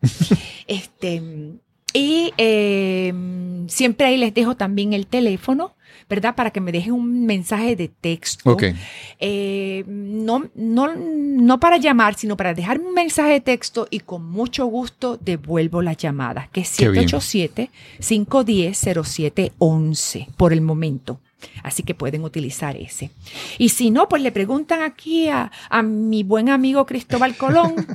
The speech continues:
Speaker 1: <laughs>
Speaker 2: que él, él es el que sabe. Cuando los muñequitos cambian, él sabe. Él se entera, él se entera el primero.
Speaker 1: Espero que este episodio ha sido de, de utilidad para ustedes, que le hayan sacado algo de provecho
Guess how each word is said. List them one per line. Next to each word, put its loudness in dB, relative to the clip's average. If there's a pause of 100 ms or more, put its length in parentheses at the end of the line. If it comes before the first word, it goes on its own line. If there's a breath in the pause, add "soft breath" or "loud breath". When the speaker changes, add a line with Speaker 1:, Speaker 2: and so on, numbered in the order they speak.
(120)
Speaker 1:
<laughs> -20
Speaker 2:
que 0
él, 0
él 0
es 2
el -2
que -2
sabe. 0
Cuando -2
los 0
muñequitos -2
cambian, 2 (100)
él 2
sabe. -2
Él -2
se -2
entera, 0 (180)
él 0
se 0
entera -4
el -2
primero. -8 (960 loud breath)
Speaker 1:
Espero 6
que 4
este 4
episodio 4
ha 6
sido 4
de, 4 (340)
de -2
utilidad -2
para 0
ustedes, 0 (720)
que -12
le -4
hayan -2
sacado 2
algo 4
de 4
provecho 0